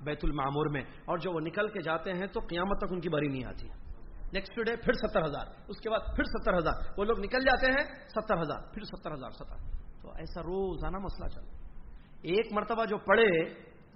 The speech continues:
نماز، وہاں اللہ کی عبادت کیے فرشتے ستر ہزار، پھر قیامت تک ان کی باری نہیں آتی۔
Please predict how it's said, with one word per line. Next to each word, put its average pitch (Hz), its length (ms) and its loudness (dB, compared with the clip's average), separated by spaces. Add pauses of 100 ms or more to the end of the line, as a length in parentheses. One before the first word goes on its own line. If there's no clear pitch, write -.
نماز، 170 380 4
وہاں 135 180 -2 (180)
اللہ 170 180 -2
کی 170 220 -2
عبادت 165 380 0
کیے 160 140 -4
فرشتے 151 420 -4
ستر - 360 -4
ہزار، 139 400 0 (320)
پھر 151 140 8
قیامت 160 420 -2
تک 165 120 -4
ان 147 140 -6
کی 143 160 -8
باری 139 720 -6 (840)
نہیں 131 140 -8
آتی۔ - 280 -14